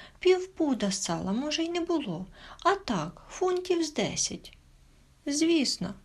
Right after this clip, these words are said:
заєць зайцем», каже Іван. Ну, їдуть вони далі, а пан знову до Івана: «От що, Іване, а чи скоро вже той місток буде?»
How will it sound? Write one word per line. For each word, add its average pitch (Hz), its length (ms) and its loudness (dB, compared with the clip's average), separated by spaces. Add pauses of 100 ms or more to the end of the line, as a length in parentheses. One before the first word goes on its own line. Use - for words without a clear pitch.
(120)
заєць 415 480 0
зайцем», 294 600 0 (420)
каже 156 380 -4
Іван. 185 360 -4 (800)
Ну, 302 300 -4 (120)
їдуть 180 540 -2
вони 160 240 -2
далі, 233 460 -2 (320)
а 220 120 0
пан 254 360 -2
знову 170 440 0
до 165 140 -2
Івана: 175 520 -2 (920)
«От 262 300 2
що, - 220 0
Іване, 196 640 0 (340)
а 262 140 2
чи 277 180 -2
скоро 302 460 0
вже 339 180 0
той 370 200 -2
місток 262 580 -4
буде?» 175 320 -2